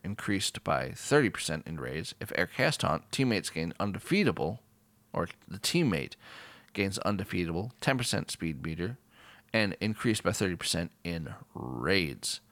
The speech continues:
So that's the first time a teammate falls below thirty percent health. That seems helpful.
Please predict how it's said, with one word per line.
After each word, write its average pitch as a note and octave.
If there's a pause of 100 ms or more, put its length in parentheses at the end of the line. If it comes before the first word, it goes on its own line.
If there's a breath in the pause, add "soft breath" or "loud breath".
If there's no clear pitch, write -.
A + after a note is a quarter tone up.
(580 loud breath)
So -
that's F2
the -
first F#2+
time F2+
a D#2+
teammate F#2
falls E2+
below D#2+
thirty -
percent -
health. A2
That D3+
seems -
helpful. -